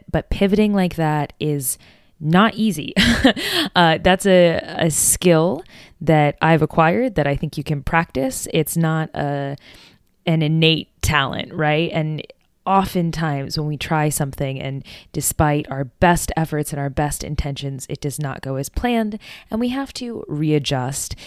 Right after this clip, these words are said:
It feels like making a three-point turn in an ocean liner, right? It's, it can really take it out of you. So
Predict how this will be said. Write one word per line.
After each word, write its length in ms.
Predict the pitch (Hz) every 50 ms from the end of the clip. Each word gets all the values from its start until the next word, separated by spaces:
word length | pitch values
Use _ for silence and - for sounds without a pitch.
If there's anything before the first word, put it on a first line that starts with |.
| - - -
It 100 | - -
feels 320 | - - 214 208 208 175
like 320 | 214 202 190 185 180 - -
making 520 | - 165 170 156 143 165 160 151 147 147 - -
a 100 | 143 139
three-point 720 | - - - 165 165 160 156 - - - 151 143 - -
turn 420 | - 156 143 135 139 143 139 - - -
in 100 | - 156
an 160 | 147 139 143 - _ _ _ -
ocean 440 | 175 156 147 - - - 139 127
liner, 340 | 123 - - - - 78 78
right? 400 | - 139 156 165 165 165 165 - - - - - - - - _ -
It's, 540 | 170 160 - - - - - - - - - - _ _
it 460 | - - 202 202 196 190 190 180 123 -
can 140 | - 202
really 180 | 185 180 170 165
take 140 | 156 156 131
it 80 | 127
out 140 | - 69 -
of 40 | -
you. 100 | - -
So 400 | - - - 262 233 165 - -